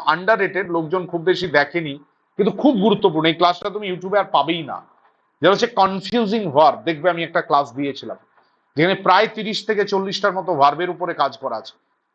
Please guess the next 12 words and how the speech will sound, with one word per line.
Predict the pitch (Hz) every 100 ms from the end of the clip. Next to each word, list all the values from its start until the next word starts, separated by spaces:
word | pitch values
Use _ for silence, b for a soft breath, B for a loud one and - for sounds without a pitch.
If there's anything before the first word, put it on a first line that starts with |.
| -
এই | 165
যে, | 175 160 165 _ _
আহ, | 143 139 139 120 -
তোমার | 165 160 - _
ফেল, | - 202 208 208
ফেল, | 185 196 -
ফেল, | 156 110
ফেল | - - 196 180
দু | 185
রকমের | 214 214 214
ফেল | 185 170 139
হয়। | 107